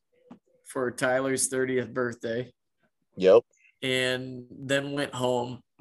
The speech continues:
Speaker 1: and tried to do a recording that didn't work out either, but it was pretty good Saturday, apart from, apart from the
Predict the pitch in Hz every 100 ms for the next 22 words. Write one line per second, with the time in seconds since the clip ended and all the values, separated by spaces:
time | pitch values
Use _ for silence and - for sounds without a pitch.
0 | _ _ _ 120 120 113 - 127 127 117
1 | 123 131 123 120 117 113 - 117 117 113
2 | 113 110 110 104 110 101 110 110 117 107
3 | 104 113 107 110 104 110 123 120 110 -
4 | 131 127 123 - 101 73 104 101 104 113
5 | 113 - 107 104 92 _ - - - -
6 | - - 127 - 90 - 123 113 113 107